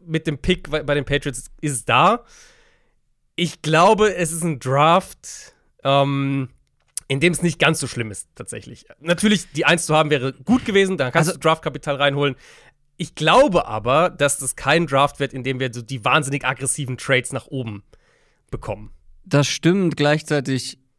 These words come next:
Speaker 2: also letztendlich wird es wieder genug Quarterback-needy Teams gehen, die zumindest Interesse an dem
Speaker 1: Mhm.
Speaker 2: ersten
Speaker 1: Das
Speaker 2: Pick
Speaker 1: ja,
Speaker 2: haben.
Speaker 1: ja.
Speaker 2: Und wenn sie an drei gefallen wären,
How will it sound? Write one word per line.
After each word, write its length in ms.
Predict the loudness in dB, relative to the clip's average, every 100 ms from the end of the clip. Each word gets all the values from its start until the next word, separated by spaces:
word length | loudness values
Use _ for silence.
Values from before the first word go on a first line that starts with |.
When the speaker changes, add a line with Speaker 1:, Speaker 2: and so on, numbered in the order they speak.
| _ _ _ _ _
Speaker 2:
also 200 | -2 0
letztendlich 760 | -2 -4 -4 -2 -2 -2 -4 -2
wird 200 | -4 -4
es 380 | -6 -8 -12 -8
wieder 420 | -4 0 2 2
genug 320 | 2 0 0
Quarterback-needy 720 | 0 0 0 -2 0 0 0
Teams 340 | -4 -4 -4 0
gehen, 220 | 0 0
die 100 | -2
zumindest 400 | -2 0 0 0
Interesse 540 | -2 0 0 0 -2
an 80 | 0
dem 140 | 2 2
Speaker 1:
Mhm. 60 | 0 -6 -2
Speaker 2:
ersten 480 | 0 0 -2 -2 2
Speaker 1:
Das 100 | 2
Speaker 2:
Pick 100 | 2
Speaker 1:
ja, 100 | 2
Speaker 2:
haben. 240 | 2 -2 -10 -10
Speaker 1:
ja. 140 | -8 0
Speaker 2:
Und 120 | 4
wenn 160 | 4 2
sie 160 | 0
an 160 | 0 0
drei 300 | 2 2 2
gefallen 760 | 0 0 0 2 2 2 0
wären, 560 | 2 4 4 2 0